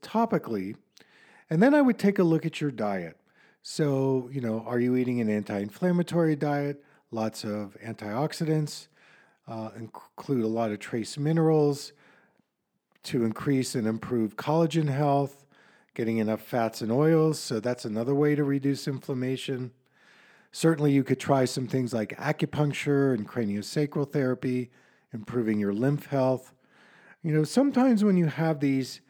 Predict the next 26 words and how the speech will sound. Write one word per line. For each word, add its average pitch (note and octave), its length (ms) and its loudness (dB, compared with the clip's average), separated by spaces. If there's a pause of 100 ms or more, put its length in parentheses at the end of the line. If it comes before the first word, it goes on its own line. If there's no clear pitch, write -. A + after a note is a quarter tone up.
(440)
uh, A#2+ 480 -4 (200)
these - 180 -4
cysts, - 640 -2 (640)
the C3+ 240 -2
fastest F#3 540 2
way D3+ 160 4
to C3+ 80 4
get C3 200 2
rid D#3 220 4
of C#3 100 2
them B2+ 200 0
is A#2 140 -2
actually B2 360 -2
just A#2+ 220 -6
to C3+ 100 -2
have A#2 220 -4
them, A2 260 -2 (420)
uh, A#2+ 140 -8
surgically, A#2 580 0 (240)
surgically C3 640 -2
excised. A#2+ 800 -4 (580)
But D#3+ 160 4
in E3 140 6
the D#3+ 80 4
long A3+ 380 6
run, C3 480 2